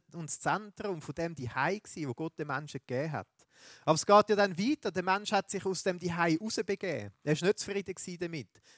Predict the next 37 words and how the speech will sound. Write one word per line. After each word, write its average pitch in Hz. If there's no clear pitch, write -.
Er 156
hat 175
sich 160
distanziert 175
von 175
Gott 151
und 135
hat 123
so 160
das 156
Zuhause 135
verloren 139
oder 131
vielleicht 139
sogar 131
verspielt, 180
könnte 123
man 135
sagen. 98
Und 156
wir 175
sehen 240
auch 214
im 202
ganzen 220
Alten 202
Testament 190
Gott, 208
wo 202
immer 208
wieder 196
alles 202
Mögliche 208
unternimmt, 180
um 170
die -
Menschen 185